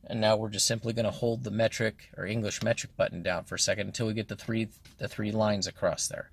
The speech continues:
That means that we've cleared the codes. Then at that point,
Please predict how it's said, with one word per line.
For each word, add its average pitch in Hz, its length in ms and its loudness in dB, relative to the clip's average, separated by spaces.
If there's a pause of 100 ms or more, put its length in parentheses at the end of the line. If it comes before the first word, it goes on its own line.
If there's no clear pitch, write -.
(520)
That 104 160 6
means 104 220 2
that - 100 -2
we've 98 220 -8
cleared 107 320 0
the 107 80 -8
codes. - 400 -4 (1500)
Then 135 240 6
at 123 80 4
that - 240 8
point, 139 300 6